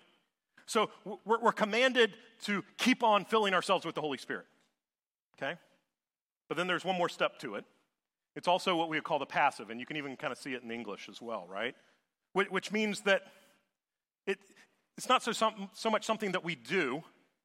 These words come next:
but it's something that we receive. Okay? That, that we willingly open ourselves up to continually be filled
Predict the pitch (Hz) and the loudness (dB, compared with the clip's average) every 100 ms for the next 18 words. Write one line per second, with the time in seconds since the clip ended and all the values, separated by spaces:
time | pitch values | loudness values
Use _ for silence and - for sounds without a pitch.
0 | _ _ _ _ _ _ _ _ _ - | _ _ _ _ _ _ _ _ _ -4
1 | 170 - 214 208 196 180 170 143 - 180 | -4 -2 -4 -2 -4 -4 -6 -6 -8 -8
2 | 135 92 - - _ _ _ _ _ _ | -10 -14 -20 -20 _ _ _ _ _ _
3 | _ _ _ _ _ _ _ _ _ _ | _ _ _ _ _ _ _ _ _ _
4 | _ _ 156 175 170 - - 185 - - | _ _ -12 -12 -14 -14 -4 -4 -4 -2
5 | 214 185 214 226 285 269 240 196 196 220 | -2 0 4 6 6 4 0 2 2 4
6 | 262 208 175 220 208 185 196 202 - 214 | 4 4 4 2 2 4 2 2 -2 -2
7 | 202 220 196 - 233 262 269 208 156 143 | 2 0 0 -2 0 2 4 4 6 4
8 | 139 - - 185 196 - 233 220 185 139 | 2 -6 -6 -2 -2 -2 2 4 4 0
9 | 131 | -6